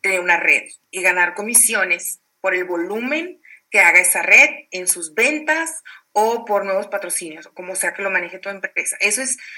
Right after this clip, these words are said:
indispensable. O sea, que tú estés de vacaciones en Cancún y que como quiera tú estés ganando un porcentaje de algo que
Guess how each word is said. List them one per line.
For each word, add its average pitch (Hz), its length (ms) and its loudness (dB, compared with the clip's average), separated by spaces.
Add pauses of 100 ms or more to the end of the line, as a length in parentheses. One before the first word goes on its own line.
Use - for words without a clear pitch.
(420)
indispensable. 262 840 2
O - 40 -6
sea, 208 120 -8
que 220 120 -4
tú 302 240 -2
estés 311 320 -2
de 285 60 2
vacaciones 240 520 0
en 208 120 -6
Cancún 190 500 -6 (720)
y 208 280 -12
que 214 140 -6
como 208 320 -2
quiera 277 380 2
tú 320 80 -4
estés 226 220 -8
ganando 208 280 -2
un 214 60 -10
porcentaje 190 720 -4
de 180 300 -8 (100)
algo 202 480 4
que - 240 -10